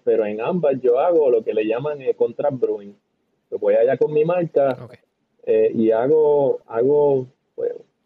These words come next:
Speaker 1: pues, Hobdusa, y, este, Colonia, Swiss Caroline, con esa fue la que empecé en el dos mil diecinueve. Eh, pero eso es más fijo.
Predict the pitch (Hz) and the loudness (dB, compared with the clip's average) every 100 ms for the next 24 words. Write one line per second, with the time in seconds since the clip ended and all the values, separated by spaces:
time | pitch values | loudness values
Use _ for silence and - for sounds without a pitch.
0 | - - 104 98 127 180 165 156 143 143 | -16 -6 -4 -2 0 0 0 0 0 0
1 | 139 123 110 104 - - 101 104 - 107 | 0 0 0 -2 -4 -4 -2 -2 -2 0
2 | 104 127 165 143 135 135 131 _ _ _ | 2 2 0 -2 -2 -6 -10 _ _ _
3 | _ _ 120 - 113 107 104 131 151 135 | _ _ -6 -4 -4 0 0 0 0 0
4 | 120 110 127 - 123 123 120 120 120 117 | 0 -2 -4 -4 -2 -2 -2 -2 0 0
5 | 113 113 113 113 110 113 110 143 160 143 | 0 -2 -4 -4 -4 -8 -6 -4 -2 -4
6 | 139 _ _ _ _ _ _ _ _ _ | -8 _ _ _ _ _ _ _ _ _
7 | _ 110 107 104 104 104 - _ _ _ | _ -2 0 0 0 -4 -12 _ _ _
8 | _ _ _ _ 135 135 196 185 170 - | _ _ _ _ -2 -2 0 0 -2 -2
9 | 143 156 135 113 98 | 0 2 2 0 -2